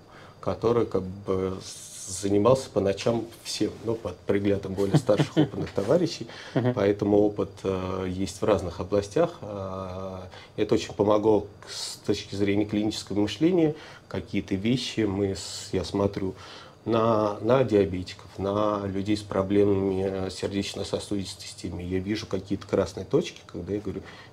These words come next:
Speaker 1: «Нет, мы щас не будем делать операцию, давайте вам надо обследоваться, какие-то моменты такие». Это всё благодаря стационарному опыту многолетнему.
Speaker 2: Мгм. То есть вы, получается, человек, который больше собирал опыт,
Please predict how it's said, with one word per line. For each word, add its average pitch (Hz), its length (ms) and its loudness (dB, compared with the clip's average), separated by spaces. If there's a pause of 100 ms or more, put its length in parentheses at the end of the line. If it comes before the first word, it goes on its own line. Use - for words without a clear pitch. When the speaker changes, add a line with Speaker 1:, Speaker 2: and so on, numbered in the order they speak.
Speaker 1:
«Нет, 98 220 -4
мы 87 120 -6
щас - 240 -8
не 101 100 -2
будем 87 280 -6
делать 90 340 -6
операцию, - 360 -4
давайте 90 360 -8
вам 95 140 -4
надо 92 180 -8
обследоваться, 107 600 -6
какие-то - 380 -12
моменты 92 320 -8 (100)
такие». - 300 -8 (360)
Это 104 220 -6
всё - 160 -6
благодаря 101 680 2
стационарному 95 800 -2
опыту - 260 -12
многолетнему. 90 580 -10 (480)
Speaker 2:
Мгм. 113 260 0 (880)
То - 60 -10
есть - 120 -2
вы, 175 60 6
получается, 156 420 4
человек, 139 280 6
который - 280 2
больше 135 760 6
собирал 123 640 2
опыт, 196 400 2